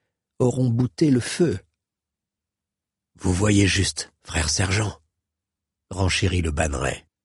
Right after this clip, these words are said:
C'est sans doute une seconde bande, peut-être celle qui a ravagé le bosquet. En d'autres circonstances, je l'aurais étrillé avec joie.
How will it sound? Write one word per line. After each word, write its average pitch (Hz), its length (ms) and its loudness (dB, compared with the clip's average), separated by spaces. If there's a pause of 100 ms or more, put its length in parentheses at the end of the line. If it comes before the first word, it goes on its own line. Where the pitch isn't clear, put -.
(960)
C'est 107 140 0
sans 123 160 4
doute 131 280 4
une 110 160 2
seconde 113 400 4
bande, 110 400 2 (680)
peut-être - 400 2
celle 110 280 2
qui 104 160 0
a 101 80 4
ravagé 104 420 2
le 107 80 4
bosquet. 98 520 -2 (960)
En 101 160 2
d'autres 107 320 2
circonstances, 104 760 0 (600)
je 110 120 4
l'aurais 117 380 4
étrillé 117 420 4
avec 110 180 2
joie. 95 520 0